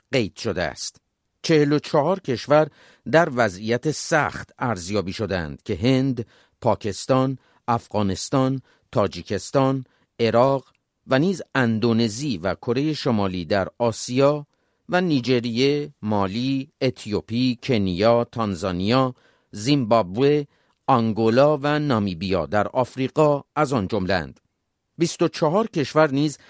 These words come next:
از نظر وضعیت گرسنگی در شرایط متوسط شناخته شدند که از آن میان به ازبکستان، ترکمنستان،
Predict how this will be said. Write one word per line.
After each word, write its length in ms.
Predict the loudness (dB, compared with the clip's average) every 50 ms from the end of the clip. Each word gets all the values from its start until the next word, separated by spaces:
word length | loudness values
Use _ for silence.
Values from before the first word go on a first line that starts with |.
| -20 -10 -2
از 240 | 0 0 0 2 0
نظر 300 | 0 0 0 0 -2 0 2
وضعیت 640 | 2 0 0 0 0 -2 -2 -2 -2 -6 -6 -4
گرسنگی 680 | 0 0 2 2 0 0 -2 -2 -2 -2 -2 -4 -4 0
در 180 | 2 2 2
شرایط 480 | 2 0 -4 -4 -2 -2 -4 -4 -4 -4
متوسط 800 | -2 0 0 -2 0 0 0 0 0 0 0 -2 -2 -2 -2 -2
شناخته 400 | -2 0 0 -2 -2 -4 -8 -6
شدند 440 | -4 -4 -2 0 0 -2 -2 -4
که 100 | -2 -2
از 140 | -2 0 0
آن 100 | -2 -2
میان 340 | 0 0 0 2 2 2 0 -4 _ _ _ _ _ _ -8
به 160 | -6 -4 -4
ازبکستان، 800 | -4 -4 -2 -4 -2 -2 -4 -6 -4 0 2 2 2 2 0 -4 _ _ _ -4
ترکمنستان، 920 | -2 -2 -2 -2 -4 -4 -2 -2 -2 -4 -6 -6 -2 -2 0 0 0 -4